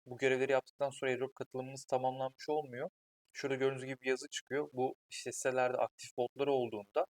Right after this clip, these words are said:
bu butonun pasif hale geliyor. Ben biraz bekledim bunun aktif olmasını ama, e, uzunca bir sürede geçtikten sonra olmadığı için, e, artık,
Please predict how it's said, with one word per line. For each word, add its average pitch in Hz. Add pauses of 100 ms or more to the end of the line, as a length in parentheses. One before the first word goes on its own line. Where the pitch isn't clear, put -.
(200)
bu 143
butonun 139
pasif -
hale 131
geliyor. 117 (300)
Ben 127
biraz 135
bekledim 139
bunun 117
aktif -
olmasını 101
ama, 147 (420)
e, 104
uzunca 123
bir 120
sürede 127
geçtikten 120
sonra 117
olmadığı 123
için, - (600)
e, - (480)
artık, 120